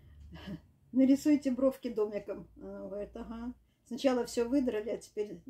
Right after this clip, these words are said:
нарисуйте домиком". Где взять? Где взять брови? Так только подрисует, но они быстро-быстро, вот эти узенькие полосочки, очень быстро это самое. Я ж их выдергивала, они ж у меня были широкие. Я ж их выдергивала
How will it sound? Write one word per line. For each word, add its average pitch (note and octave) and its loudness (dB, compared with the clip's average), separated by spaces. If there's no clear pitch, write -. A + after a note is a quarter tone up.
нарисуйте A#3+ -6
домиком". G3 -6
Где A#3+ 6
взять? A#3 -4
Где E4+ 6
взять C#4+ 8
брови? G3 2
Так F4 0
только C4 -2
подрисует, B3 -2
но G#3 -12
они G#3+ -10
быстро-быстро, G#3 -8
вот F3+ -6
эти F3+ -4
узенькие F#3+ -4
полосочки, G#3 -2
очень F#3 -2
быстро F#3 -6
это E3+ -6
самое. F#3+ -8
Я A3 -6
ж - -14
их - -20
выдергивала, F3 -4
они G#3 -10
ж F3+ -14
у G#3 -12
меня G3 -8
были F#3+ -10
широкие. D#3+ -12
Я F#3+ -12
ж - -16
их - -20
выдергивала B3+ -2